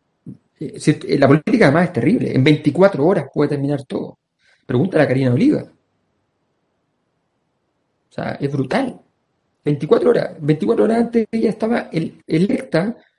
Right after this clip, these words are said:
con primera o segunda mayoría. Yo la medí. Estaba electa. Sí o sí, pero sí o sí, tranquilamente. Veinticuatro horas después era así, estaba en el suelo, no había nada.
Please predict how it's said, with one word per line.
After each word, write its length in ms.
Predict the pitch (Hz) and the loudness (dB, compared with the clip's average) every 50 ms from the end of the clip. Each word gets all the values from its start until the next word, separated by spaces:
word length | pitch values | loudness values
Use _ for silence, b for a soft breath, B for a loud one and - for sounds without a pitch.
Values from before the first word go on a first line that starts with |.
| b b _ _ _ - | b b _ _ _ -8
con 260 | - 170 170 - - | -4 -4 -4 -2 0
primera 440 | - 165 170 196 262 277 285 294 285 - | 2 4 6 6 6 6 4 2 0 -2
o 60 | 190 | -2
segunda 340 | 175 - 208 202 233 220 214 | -2 0 0 2 2 2 0
mayoría. 340 | 208 208 202 185 143 - - - - _ _ _ _ _ _ _ _ _ _ _ _ _ _ _ _ _ _ _ _ _ _ _ _ _ _ _ _ _ _ _ _ _ _ | 0 0 0 0 0 -2 -6 -8 -18 _ _ _ _ _ _ _ _ _ _ _ _ _ _ _ _ _ _ _ _ _ _ _ _ _ _ _ _ _ _ _ _ _ _
Yo 100 | - 143 | -2 2
la 100 | 147 147 | 2 4
medí. 400 | 143 170 220 269 262 - - - - - _ _ _ _ _ _ _ _ _ | 4 4 4 2 2 -2 -4 -8 -14 -20 _ _ _ _ _ _ _ _ _
Estaba 240 | - - 185 202 - | -12 -10 -6 -4 -2
electa. 420 | - - - - - - 127 - - _ _ _ _ _ _ _ _ _ _ - | -2 -2 -2 -4 -10 -12 -14 -14 -20 _ _ _ _ _ _ _ _ _ _ -14
Sí 160 | - - - - | -8 -4 -2 -2
o 60 | - | -2
sí, 240 | - - 269 262 190 | -2 -2 -2 -2 -2
pero 180 | - - - - | -4 -8 -12 -12
sí 220 | - - - - | -12 -12 -12 -12
o 80 | - - | -12 -12
sí, 320 | - - 277 269 - - | -8 -6 -6 -4 -6 -6
tranquilamente. 720 | - - 131 127 127 233 - - - 151 123 - - - - _ _ _ _ _ _ _ _ _ _ _ _ _ _ b b b b b _ _ _ _ _ - | -8 -10 -10 -6 -4 -4 -4 -4 -4 -6 -8 -10 -18 -20 -20 _ _ _ _ _ _ _ _ _ _ _ _ _ _ b b b b b _ _ _ _ _ -8
Veinticuatro 420 | - 139 160 - 190 196 190 196 | -4 -4 -2 -2 -2 -2 0 2
horas 140 | 196 185 175 | 0 0 0
después 500 | 180 170 - - - 233 233 233 - - - _ _ _ _ _ _ _ _ _ _ _ _ _ _ _ _ _ _ _ _ _ - | -2 -4 -2 -2 0 0 0 -2 -6 -10 -18 _ _ _ _ _ _ _ _ _ _ _ _ _ _ _ _ _ _ _ _ _ -2
era 460 | 165 170 180 185 190 190 294 - - _ _ _ _ _ _ _ _ _ _ _ _ _ _ - | 0 0 0 0 -2 -4 -8 -12 -16 _ _ _ _ _ _ _ _ _ _ _ _ _ _ -12
así, 240 | 131 - 190 175 | -8 -6 -4 -4
estaba 320 | 170 165 - - - 190 202 | -4 -6 -8 -8 -6 -4 -2
en 60 | 190 | -2
el 60 | 156 123 | -4 -4
suelo, 400 | - - 440 - - - - - | -4 -4 -4 -4 -6 -12 -14 -10
no 80 | - 151 | -6 -4
había 160 | 165 180 180 | -4 -4 -4
nada. 380 | 208 220 185 - 151 - _ | -4 -6 -8 -10 -12 -16 _